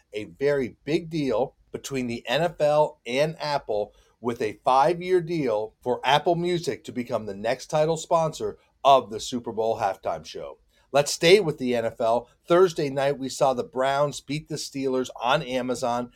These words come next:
That was the second Thursday game on Prime Video. And the good news for Prime Video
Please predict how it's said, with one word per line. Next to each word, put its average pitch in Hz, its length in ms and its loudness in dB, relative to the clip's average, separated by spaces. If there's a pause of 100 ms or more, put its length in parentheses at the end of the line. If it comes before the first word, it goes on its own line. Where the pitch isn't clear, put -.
(140)
That 123 160 2
was 117 160 -6
the 113 140 -8
second 170 640 -2
Thursday 139 400 -4
game 123 440 -6
on 131 280 0
Prime 143 400 -4
Video. 120 500 -2 (300)
And 131 120 -2
the 123 80 -2
good 175 240 4
news 196 240 2
for 139 160 -4
Prime 151 440 0
Video 123 520 0